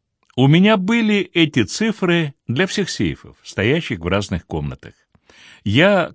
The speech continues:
клал отвертку в задний карман, учитывая, что сам же и говорил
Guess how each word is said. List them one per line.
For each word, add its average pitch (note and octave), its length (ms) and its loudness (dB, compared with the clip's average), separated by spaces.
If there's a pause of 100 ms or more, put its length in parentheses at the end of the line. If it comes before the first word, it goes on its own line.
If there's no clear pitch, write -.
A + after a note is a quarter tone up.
клал A3 540 0
отвертку A2+ 760 -2
в E2+ 80 -2
задний E2 460 -2
карман, C3 500 0 (380)
учитывая, F#3 500 2
что B2+ 300 -2
сам A3 380 -2
же D#3+ 280 -2
и B2 160 -4
говорил G#2 600 0